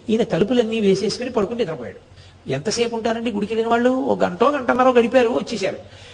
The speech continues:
వచ్చి తలుపులు కొట్టారు, తీయలేదు.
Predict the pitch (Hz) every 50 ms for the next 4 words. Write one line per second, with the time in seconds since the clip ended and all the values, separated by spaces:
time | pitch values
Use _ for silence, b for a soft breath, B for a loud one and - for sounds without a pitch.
0 | B B B - 180 - - - - - 156 180 247 269 262 262 262 202 - -
1 | - - - - - - - - - - - - - 190 190 220 220 196 180 156
2 | 131 120